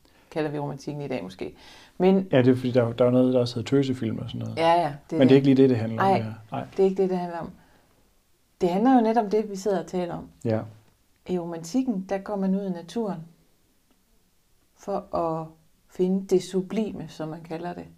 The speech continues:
Speaker 2: Mhm.
Speaker 1: For at forbinde sig med noget, der er større end en selv. Og få det der sug af ærefrygt, awe, som det hedder på engelsk.
Speaker 2: Mhm.
Speaker 1: Øh, når man kigger ud over sådan et landskab der.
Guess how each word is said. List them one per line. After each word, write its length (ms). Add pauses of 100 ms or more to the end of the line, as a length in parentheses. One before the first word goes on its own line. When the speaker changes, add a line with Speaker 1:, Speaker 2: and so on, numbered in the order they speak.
(260)
Speaker 2:
Mhm. 120 (220)
Speaker 1:
For 120
at 80
forbinde 440
sig 180
med 120
noget, 280
der 60
er 80
større 420
end 100
en 140
selv. 300 (1200)
Og 120
få 140
det 180
der 160
sug 680
af 320 (440)
ærefrygt, 680 (220)
awe, 380
som 220
det 120
hedder 140
på 60
engelsk. 440
Speaker 2:
Mhm. 220 (1400)
Speaker 1:
Øh, 60 (180)
når 140
man 180
kigger 280
ud 140
over 300 (200)
sådan 260
et 80
landskab 480 (120)
der. 160